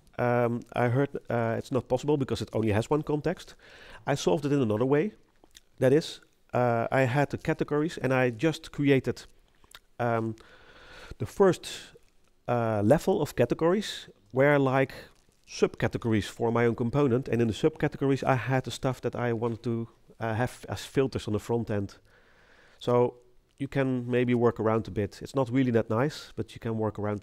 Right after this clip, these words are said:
a bit. So in two thousand fifteen, I spoke someone at a conference in, uh,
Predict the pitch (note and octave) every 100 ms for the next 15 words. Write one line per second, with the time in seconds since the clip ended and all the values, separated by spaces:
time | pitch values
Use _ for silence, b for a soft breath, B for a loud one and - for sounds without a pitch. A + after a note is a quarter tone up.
0 | - G#2 G2+ - - _ _ _ _ _
1 | _ - _ _ _ _ _ _ _ B
2 | B B B B B B - D3+ D3+ -
3 | _ - D#3+ G#3 F3 A#2 - E3+ E3 B2+
4 | - D#3 C#3 D3 C3+ B2+ A#2+ - C#3+ E3
5 | E3 F#3 - - A#2+ A#2 A#2+ A2 A2+ A2+
6 | A#2